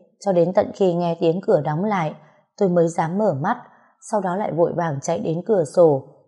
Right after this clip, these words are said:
nhìn xuống bên dưới sảnh. Lát sau, thấy anh vẫy một chiếc taxi lên xe đi. Tôi cứ nằm thao thức từ đó cho đến sáng cũng không ngủ lại được, vật vã mãi cũng đến hơn bảy giờ. Đang chuẩn bị thay quần áo đi làm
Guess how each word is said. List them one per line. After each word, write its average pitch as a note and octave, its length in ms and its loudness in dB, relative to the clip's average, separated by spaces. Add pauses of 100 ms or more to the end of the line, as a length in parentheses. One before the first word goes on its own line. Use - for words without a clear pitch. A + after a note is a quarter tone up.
nhìn E3 400 0
xuống E3 180 -2
bên F#3+ 220 0
dưới E3+ 200 2
sảnh. E3+ 340 -4 (520)
Lát G#3 200 -4 (120)
sau, F3+ 260 -2 (340)
thấy F#3 100 4
anh G#3 180 2
vẫy G#3 160 0
một A3 140 0
chiếc B3+ 240 4
taxi A3+ 440 2
lên F3+ 240 4
xe F3 240 -2
đi. E3+ 320 2 (560)
Tôi F#3 180 2
cứ E3 140 2
nằm G3+ 220 -2
thao E3+ 200 -6
thức B3+ 200 4 (100)
từ E3 160 4
đó D3 220 -2
cho G3+ 120 -4
đến F3+ 220 0
sáng F3+ 380 -4
cũng A3+ 140 -2
không A3 240 0
ngủ F3+ 120 2
lại D3+ 240 -2
được, D#3 240 2 (600)
vật E3 180 2
vã E3 240 -4
mãi G3 280 -4
cũng G3 160 -4
đến F3+ 180 0
hơn G3+ 240 -2
bảy E3+ 180 2
giờ. D3 380 2 (520)
Đang F3+ 240 -6
chuẩn D3+ 200 0
bị D3 160 -2
thay E3+ 140 -6
quần D3+ 220 -2
áo D3+ 260 -6
đi G#3 160 2
làm D3+ 320 0